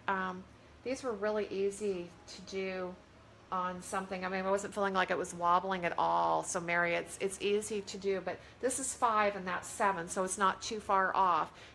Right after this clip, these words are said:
If you were doing something that was maybe three inches and you were trying to use the roller,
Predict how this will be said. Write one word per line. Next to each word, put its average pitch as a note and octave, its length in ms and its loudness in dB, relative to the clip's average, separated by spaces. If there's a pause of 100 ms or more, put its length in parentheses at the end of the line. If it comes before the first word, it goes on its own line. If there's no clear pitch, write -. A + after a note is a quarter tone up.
If G#3 120 -10
you G#3 80 0
were G#3 60 0
doing A#3 260 0
something G#3+ 380 -2
that G3+ 140 0
was F#3+ 140 -2
maybe F3+ 200 -4
three D4 400 -2
inches G#3+ 680 -2
and F#3 320 -4
you F3+ 80 -8
were F3+ 60 -8
trying F#3+ 320 -4
to F#3+ 60 -4
use F#3 260 -4
the F#3 100 -6
roller, F3 480 0